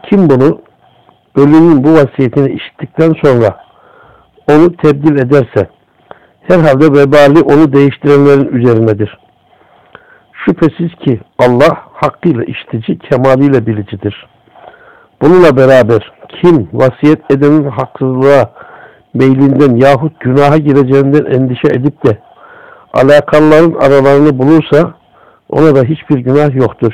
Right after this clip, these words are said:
Şüphesiz ki Allah çok mağfiret edici, çok merhamet eyleyicidir. Bakara suresi yüz seksen, yüz seksen üçüncü ayetler. Cenefen, meylen, mütecanif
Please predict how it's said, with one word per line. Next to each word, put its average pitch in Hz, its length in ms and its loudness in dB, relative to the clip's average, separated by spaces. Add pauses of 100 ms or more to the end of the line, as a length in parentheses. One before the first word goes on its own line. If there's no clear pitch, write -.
Şüphesiz 151 540 -8
ki 123 160 -4
Allah 120 480 -2 (560)
çok - 240 -2
mağfiret 135 640 -2
edici, 165 480 -2 (160)
çok 170 260 -2
merhamet 139 600 -2
eyleyicidir. 104 800 -4 (680)
Bakara 143 360 0
suresi 117 480 -6
yüz 135 340 -10
seksen, 147 440 -4
yüz 123 240 -12
seksen 131 400 -6
üçüncü 113 460 -8
ayetler. 98 640 -8 (1040)
Cenefen, 147 640 0
meylen, 135 640 0 (540)
mütecanif 139 800 0